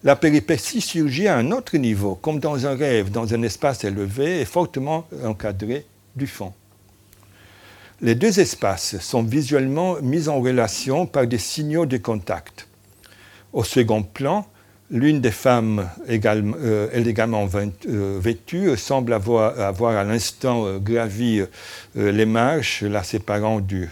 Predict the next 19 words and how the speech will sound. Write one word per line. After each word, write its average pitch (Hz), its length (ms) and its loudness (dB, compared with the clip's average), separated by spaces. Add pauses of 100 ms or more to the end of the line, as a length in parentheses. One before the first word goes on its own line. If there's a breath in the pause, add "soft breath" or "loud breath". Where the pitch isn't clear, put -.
euh, 98 100 -4
du 92 160 -6
premier. 139 500 -6 (1080 loud breath)
Euh, 117 420 8 (200)
près 175 200 6
d'elle, 147 520 2 (420)
sa - 360 -2 (160)
compagne 135 680 0
jette 143 360 -2
un 127 60 0
regard 113 520 -2
vers 101 220 -6
le 95 120 -8
spectateur. 170 720 -8 (720)
La 92 100 -12
voilà. 160 360 -6 (1120 loud breath)
De 127 100 0
l'autre 175 300 4
côté, 175 540 -2